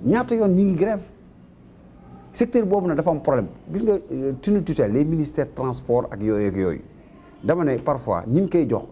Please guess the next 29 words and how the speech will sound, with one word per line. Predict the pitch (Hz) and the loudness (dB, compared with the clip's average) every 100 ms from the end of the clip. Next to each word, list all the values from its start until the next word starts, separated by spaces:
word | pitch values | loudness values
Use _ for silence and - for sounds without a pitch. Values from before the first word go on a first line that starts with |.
| - | -6
est-ce | 175 170 | -4 -2
que | - | -2
dayo | 120 90 131 117 | 0 2 2 2
bi | 92 - - - - - | 0 -8 -16 -20 -20 -8
seen | - 147 | -2 0
bopp | 123 135 120 | 2 2 2
yi | |
wala | 131 147 | 2 2
ñi | 147 | 2
nekk | 175 170 | 0 -2
secteur | - 143 - 98 | -6 -4 -2 -2
bi, | 80 - - | -4 -14 -4
ñoo | 135 160 | 0 2
xam | 165 | 0
ne | 135 | 0
c'est | 143 | 0
des | 127 | 0
techniciens | 127 - - 185 170 151 | -2 -4 -2 0 0 -2
du | 113 | -2
transport, | - 110 - 101 | -6 -8 -4 -4
est-ce | - 143 | -2 -2
que | 156 | 0
dinañ | 131 147 117 | 0 0 0
réfléchir | 160 156 123 - 95 - - - | 0 0 -2 -2 -6 -6 -20 -20
sur | - 165 139 | -4 0 2
le | 135 | 0
devenir | 101 151 151 143 143 | 2 2 2 2 0
du | 104 | -2
transport | 110 104 - 101 | -6 -8 -4 -6